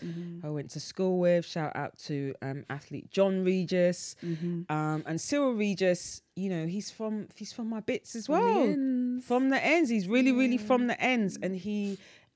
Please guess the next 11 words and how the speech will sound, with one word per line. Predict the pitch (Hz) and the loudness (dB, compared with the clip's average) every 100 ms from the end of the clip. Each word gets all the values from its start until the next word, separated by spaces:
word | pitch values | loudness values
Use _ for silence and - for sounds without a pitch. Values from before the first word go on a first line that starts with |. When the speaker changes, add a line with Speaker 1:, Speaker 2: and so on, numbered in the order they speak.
| - | -2
Speaker 2:
is | 180 175 170 165 160 - - - | 0 2 0 -2 -4 -8 -14 -6
a | 165 160 156 151 165 | -2 0 0 -2 -4
sporting | - - - 202 196 - 196 170 170 | -8 -12 -8 -4 -4 -4 -6 -4 0
legend | 180 196 - 165 147 147 | 2 2 0 -4 -6 -10
Speaker 1:
Mm. | 202 | -10
Speaker 2:
because | 190 185 320 330 | -6 0 2 0
of | 240 | -4
those | 190 165 151 147 - - _ | 0 2 0 -4 -10 -14 _
factors | - 190 - - 170 151 | -4 -4 -4 -6 -10 -6
that | 165 - | -8 -8
he's, | - 170 160 151 | -6 -4 -4 -6